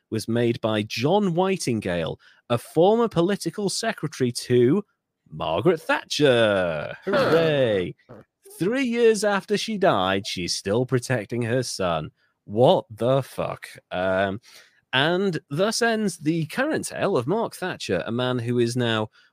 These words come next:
Speaker 1: probably hiding on a beach somewhere in the med-, in, in fucking Barbados so that he can't get involved in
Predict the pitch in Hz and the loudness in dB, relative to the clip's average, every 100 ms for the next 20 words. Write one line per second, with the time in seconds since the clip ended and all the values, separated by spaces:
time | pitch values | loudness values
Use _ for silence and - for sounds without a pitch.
0 | _ - 208 247 277 240 202 135 110 113 | _ -4 2 2 2 0 0 0 0 2
1 | 120 107 85 - - _ _ _ _ _ | 2 2 -2 -8 -18 _ _ _ _ _
2 | 117 117 110 113 127 120 104 - 123 110 | -4 -2 -2 0 2 2 0 -2 0 0
3 | 110 107 107 104 101 98 98 107 104 - | 2 4 4 4 0 -2 -2 0 -2 -4
4 | 110 107 117 110 104 95 - - - 110 | -6 -6 -6 -4 -6 -8 -8 -6 -4 0
5 | 101 98 104 101 95 85 - 113 98 123 | 2 2 2 0 0 -4 -4 -4 -4 -6
6 | 120 - 131 120 120 107 107 101 95 90 | -8 2 6 6 4 0 0 0 0 0
7 | 82 76 - _ _ _ - 127 | -2 -6 -14 _ _ _ -4 -2